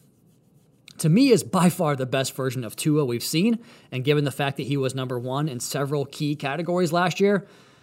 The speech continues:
that's a bad sign for the rest of the league, guys. And this is why I always thought, despite, you know, the hip injury coming out of college and how that might stunt his growth or whatever you might have said about it,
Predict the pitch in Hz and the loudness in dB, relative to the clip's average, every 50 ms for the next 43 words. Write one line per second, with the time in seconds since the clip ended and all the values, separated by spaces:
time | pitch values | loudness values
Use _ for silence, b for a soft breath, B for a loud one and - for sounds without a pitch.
0 | B B B B B B B B B B _ _ - - - 123 113 - 120 123 | B B B B B B B B B B _ _ -18 -16 -14 -12 -10 -8 -8 -6
1 | 120 - - 127 127 127 - - 120 120 127 131 127 - - 143 131 143 160 156 | -6 -6 -6 -4 -6 -6 -8 -8 -8 -4 -4 -4 -4 -4 -4 -2 0 0 0 0
2 | 135 143 139 143 147 - - B B B B 135 151 190 - 214 175 180 202 180 | 2 0 0 0 -2 -2 -4 B B B B 0 2 2 2 2 2 4 4 4
3 | 175 170 185 - - - 139 143 143 139 139 151 175 202 196 - - 220 175 160 | 4 2 0 -4 -6 -2 -2 0 0 2 2 4 4 4 4 4 4 6 6 4
4 | 151 156 - 143 - - - - 170 165 160 156 - - - 147 143 135 123 123 | 2 0 0 2 2 2 4 4 2 2 2 0 -2 -6 -4 -4 -2 -2 -2 -2
5 | 123 120 - - - - - 185 240 240 185 156 151 131 127 123 123 - 160 170 | -4 -6 -8 -10 -12 2 6 8 8 8 6 2 0 0 -2 -4 -4 -4 -4 -4
6 | 180 175 165 160 156 143 - - 156 151 151 139 123 120 123 127 107 131 135 131 | -4 -2 -2 -4 -4 -6 -4 -4 -2 -2 0 0 -2 -2 -4 -4 -4 -2 -2 0
7 | 135 135 131 135 135 123 123 - - B B B B B B B B - - - | -2 -2 -2 -2 -2 -2 -4 -6 -10 B B B B B B B B -4 -4 0
8 | - 180 170 175 165 127 147 156 147 131 120 147 143 143 139 - 127 123 139 151 | 2 2 2 2 2 0 -2 -2 -2 -2 0 0 2 2 0 -2 -4 -4 -2 -2
9 | 165 165 156 151 143 139 139 135 131 123 - - 131 117 113 113 120 110 110 117 | 0 2 2 2 2 0 0 -2 -2 -2 -4 -4 -6 -6 -6 -6 -6 -6 -4 -6
10 | 117 110 | -8 -10